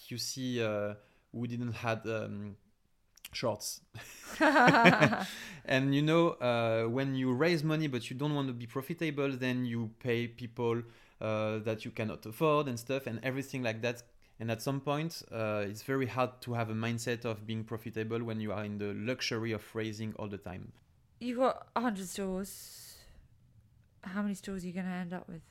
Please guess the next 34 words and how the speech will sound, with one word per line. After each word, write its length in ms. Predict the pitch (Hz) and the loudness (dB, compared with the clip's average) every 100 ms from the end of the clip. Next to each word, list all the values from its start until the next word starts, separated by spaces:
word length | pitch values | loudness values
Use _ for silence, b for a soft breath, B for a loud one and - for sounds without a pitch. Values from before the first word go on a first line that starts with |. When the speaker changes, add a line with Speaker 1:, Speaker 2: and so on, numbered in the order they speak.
| - | -10
Speaker 2:
How 80 | 214 | -6
many 120 | 196 | -6
stores 240 | 190 185 175 | -6 -8 -10
do 120 | 180 | -8
you 60 | |
want? 260 | 175 175 165 - - B B B B B B | -8 -8 -10 -20 -20 B B B B B B
Speaker 1:
When 140 | 135 | 0
I 60 | 147 | 0
started, 520 | 143 160 156 208 180 - - - - | 2 0 2 -2 -2 -10 -20 -18 -4
I 240 | 120 123 | 0 2
had 360 | 120 131 127 123 | 2 0 -2 -2
one 200 | 131 139 | -2 -2
store 280 | - 151 143 | 0 0 0
in 180 | 123 | -2
Paris, 600 | 117 113 110 147 - - - | -2 0 2 0 -6 -10 -10
and 160 | - 113 | -6 -2
I 60 | 110 | 0
was 220 | 110 113 | -2 -2
thinking 420 | - 120 117 131 | -4 -6 -4 -4
maybe 280 | 127 113 113 | -2 -2 -2
we 140 | 117 | -2
ha-, 140 | 113 - | -4 -6
can 180 | - 113 | -6 -4
have 220 | 107 110 - | -2 -4 -4
two 160 | 117 | -4
or 60 | 104 | -4
three. 360 | - 110 123 165 | -6 -8 -8 -8
Now 180 | 113 110 | -4 -2
we 160 | 113 104 | -2 -4
have 220 | 104 101 | -4 -8
thirty. 500 | - - 104 - 127 117 | -8 -6 -6 -6 -10 -6
A 60 | 110 | -6
big 300 | 104 123 123 | -4 -4 -2
moment 320 | 117 110 110 | -4 -4 -6